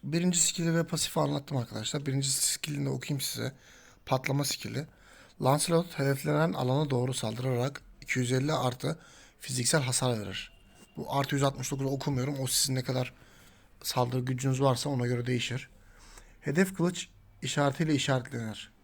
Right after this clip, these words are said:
Eğer hedef kılıç işaretiyle işaretlenmişse bu becerinin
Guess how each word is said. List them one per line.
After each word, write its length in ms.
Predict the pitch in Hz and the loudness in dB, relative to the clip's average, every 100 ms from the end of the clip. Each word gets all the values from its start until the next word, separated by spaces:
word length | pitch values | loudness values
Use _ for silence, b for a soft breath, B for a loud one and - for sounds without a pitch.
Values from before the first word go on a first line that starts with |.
| - | -4
Eğer 180 | 151 170 | 0 2
hedef 380 | 151 151 - | 2 0 -2
kılıç 540 | - 143 160 - - - | -6 -6 -6 -8 -10 -10
işaretiyle 640 | 131 - 123 123 139 127 113 | -10 -4 -2 -2 -2 -2 -4
işaretlenmişse 1000 | 110 131 127 123 127 139 165 - 180 185 B B B B | -6 -4 -4 -4 -4 -2 -2 -2 -4 -4 B B B B
bu 140 | 180 156 | 2 4
becerinin 600 | 139 135 131 147 170 | 4 4 0 -2 -4